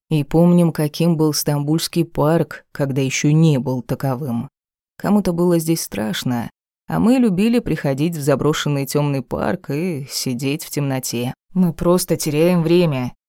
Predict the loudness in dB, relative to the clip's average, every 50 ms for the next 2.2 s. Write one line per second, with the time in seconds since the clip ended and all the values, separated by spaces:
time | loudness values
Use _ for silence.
0 | _ -4 -2 -2 -2 -2 -4 -4 -4 -6 -6 -6 -6 -2 0 2 4 4 4 2
1 | 0 0 -2 -2 0 0 0 2 2 2 0 0 0 0 0 0 2 2 0 0
2 | -2 -2 -4 -6